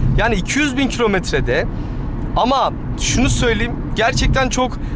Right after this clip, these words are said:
hani motor o kadar sağlıklı kalabilmiş ki. Motor bozulmuyor. Ya bak dokunuyorum,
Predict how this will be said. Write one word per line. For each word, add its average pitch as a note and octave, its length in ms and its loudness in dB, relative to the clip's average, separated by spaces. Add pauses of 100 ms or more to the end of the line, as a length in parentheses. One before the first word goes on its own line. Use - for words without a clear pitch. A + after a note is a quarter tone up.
hani A#3 140 4
motor A3+ 380 2
o A#3 80 2
kadar C4 400 0
sağlıklı A#3+ 520 0
kalabilmiş B3+ 540 0
ki. C#3+ 280 -2 (180)
Motor C#4 320 2
bozulmuyor. A#3 560 2 (340)
Ya G#3+ 140 2
bak F#3 200 0
dokunuyorum, B3 540 2